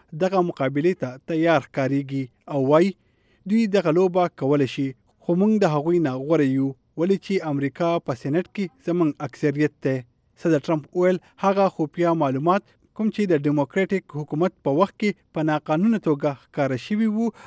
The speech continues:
او هغه نورې مسلې چې تر اوسه نه دي حل شوي، په هغې په اړه باندې پوښتنې راولاړېدلی شي.» د دغې ترڅنګ صدر ټرمپ خوشبیني ښکاره کړې چې په کانګرس کې به دواړه ګوندونه په جمع قانون سازۍ لپاره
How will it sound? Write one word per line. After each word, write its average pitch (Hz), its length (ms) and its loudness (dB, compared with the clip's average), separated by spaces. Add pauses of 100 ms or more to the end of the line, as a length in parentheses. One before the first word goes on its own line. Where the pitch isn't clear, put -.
او 196 40 2 (120)
هغه 226 240 2
نورې 214 240 0
مسلې 202 380 -2
چې 180 80 -8 (100)
تر 156 160 -4
اوسه 147 340 -2
نه 156 180 -2
دي 226 140 2
حل 220 160 0 (140)
شوي، 226 200 -2 (380)
په 156 100 2
هغې 190 260 0
په 214 120 4
اړه 202 180 4
باندې 202 240 0 (300)
پوښتنې 165 420 -2 (440)
راولاړېدلی 147 800 4
شي.» 135 160 -2 (760)
د 151 100 -4
دغې 180 200 2 (160)
ترڅنګ 196 320 0 (440)
صدر 180 220 4
ټرمپ 208 260 -2
خوشبیني 151 520 -2
ښکاره 143 340 -2
کړې 208 180 0 (220)
چې - 160 -4
په 160 140 -4
کانګرس 170 360 -2
کې 208 120 -2
به 185 80 4 (440)
دواړه 180 300 4 (120)
ګوندونه 147 460 -2 (160)
په 160 160 -2
جمع 180 200 2 (120)
قانون 147 260 0
سازۍ 170 320 0
لپاره 190 320 0